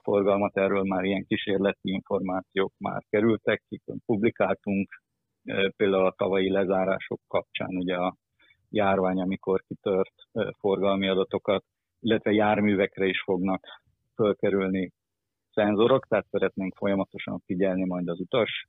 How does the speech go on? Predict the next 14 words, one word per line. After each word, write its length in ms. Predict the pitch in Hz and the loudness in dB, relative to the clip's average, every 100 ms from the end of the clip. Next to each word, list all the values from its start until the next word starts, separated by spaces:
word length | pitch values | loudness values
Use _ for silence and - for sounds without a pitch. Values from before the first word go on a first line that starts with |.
| - | -6
ö, 260 | 120 107 104 _ | -2 -2 -4 _
számokat 440 | 110 98 98 - 92 | -4 -2 -4 -6 -6
is. 260 | 107 92 - _ _ _ _ _ _ _ _ _ | -4 -6 -10 _ _ _ _ _ _ _ _ _
Ö, 120 | - | -2
ennek 440 | 107 104 120 117 - | 0 2 2 2 2
a 40 | |
beszerzése 760 | 104 113 - 110 101 101 - 110 | 0 2 4 4 6 2 0 -6
az 100 | 92 - | -6 0
folyamatban 720 | 131 131 123 117 110 113 113 | 4 6 6 4 6 4 6
van. 280 | 110 110 110 - - - - _ _ - _ _ - | 4 4 0 -8 -16 -16 -18 _ _ -20 _ _ -6
Ahogy 300 | 202 120 120 | 0 2 4
említettem, 600 | 117 107 117 113 107 104 | 4 2 2 0 0 0
voltak 380 | 104 101 - - | 2 0 -2 -4
munkahelyi, 680 | 110 131 131 123 110 110 95 | 0 2 2 4 4 4 0